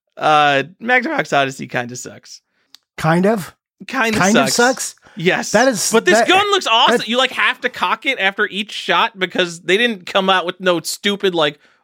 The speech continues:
Speaker 1: "Oh, we can make a pistol where the trigger's like a button." They're like, "No, we're gonna make a, we're gonna make a gun. Why not? It's
Speaker 2: I mean,
Speaker 1: the
Speaker 2: that,
Speaker 1: seventies.
Speaker 2: that,
Speaker 1: There's no rules."
Speaker 2: That's kinda cool.
Speaker 1: So this gun, you, it literally, all it does is it checks if you're pointing it at light.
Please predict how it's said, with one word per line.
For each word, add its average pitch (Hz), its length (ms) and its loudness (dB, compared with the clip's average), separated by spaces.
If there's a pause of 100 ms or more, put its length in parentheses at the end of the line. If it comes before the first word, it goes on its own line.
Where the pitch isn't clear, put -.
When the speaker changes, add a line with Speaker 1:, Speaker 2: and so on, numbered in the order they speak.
Speaker 1:
"Oh, 220 140 4
we 214 120 -2
can 214 160 0
make 220 160 2
a 214 80 2
pistol 220 440 -2
where 165 220 2
the 170 80 -6
trigger's 190 400 -4
like 190 140 -4
a 170 60 -8
button." 147 480 -6
They're 165 100 -6
like, 240 160 -4
"No, 330 300 2
we're 233 100 -2
gonna 294 160 -4
make 294 200 0
a, 277 180 2 (200)
we're 392 80 -10
gonna 392 160 2
make 311 80 -2
a 196 160 -8
gun. 262 400 2
Why 226 160 2
not? 294 340 0 (380)
It's - 160 -2
Speaker 2:
I 165 40 -2
mean, 165 80 0
Speaker 1:
the 160 60 0
Speaker 2:
that, 311 120 2
Speaker 1:
seventies. 269 400 0
Speaker 2:
that, 143 80 -6
Speaker 1:
There's 240 160 -2
no 285 240 2
rules." 302 720 -2 (720)
Speaker 2:
That's 156 220 -4
kinda 110 240 -8
cool. 98 260 -20 (500)
Speaker 1:
So 202 240 -2
this 214 240 -2
gun, 240 300 0
you, 190 300 -4
it 170 180 0
literally, 214 400 0
all 180 140 4
it 170 80 -2
does 151 200 0
is 135 160 -8
it 131 140 -12
checks 143 300 -4
if 131 100 -12
you're 131 80 -6
pointing 143 360 -8
it 139 100 -2
at 131 120 -6
light. 151 320 -4